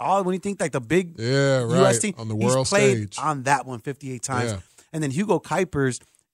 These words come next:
Speaker 1: in the Belgian league, the top flight in the Belgian league,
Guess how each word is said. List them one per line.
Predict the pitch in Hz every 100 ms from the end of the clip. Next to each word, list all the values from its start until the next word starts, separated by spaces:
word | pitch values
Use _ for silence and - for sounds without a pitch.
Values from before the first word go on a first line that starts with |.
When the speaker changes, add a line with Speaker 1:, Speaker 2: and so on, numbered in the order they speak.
| _ _ -
Speaker 1:
in | 165
the | 156
Belgian | 120 139 190 147 143
league, | 131 127
the | 123
top | - 147 -
flight | 160 143
in | 123 110
the | 107
Belgian | 117 143 151 156
league, | 170 175